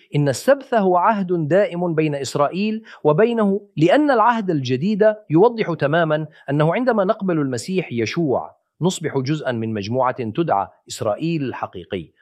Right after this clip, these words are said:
نصبح بذورا روحية لإبراهيم. نحن مرتبطون بعهود إسرائيل وكل بركاتهم والتزاماتهم بأكثر الطرق الحقيقية روحيا. لم يصدر ذلك عني، ولكن بشكل مباشر وواضح وحرفيا عن الكتاب المقدس،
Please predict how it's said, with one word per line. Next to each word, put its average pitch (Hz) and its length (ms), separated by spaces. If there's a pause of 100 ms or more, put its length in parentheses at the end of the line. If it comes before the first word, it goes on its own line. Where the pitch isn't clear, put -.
(100)
نصبح 165 400
بذورا 139 460
روحية 123 480
لإبراهيم. 92 640 (140)
نحن 131 180
مرتبطون 165 640
بعهود 110 420
إسرائيل 85 540 (200)
وكل 190 420
بركاتهم 135 720
والتزاماتهم 131 800 (140)
بأكثر 170 480
الطرق 147 400
الحقيقية 127 760 (140)
روحيا. 98 500 (480)
لم 117 160
يصدر 180 340
ذلك 135 360
عني، 127 500 (140)
ولكن 120 540 (100)
بشكل 113 440
مباشر 113 640
وواضح 110 600
وحرفيا 131 720 (220)
عن 113 120
الكتاب 110 380
المقدس، 95 600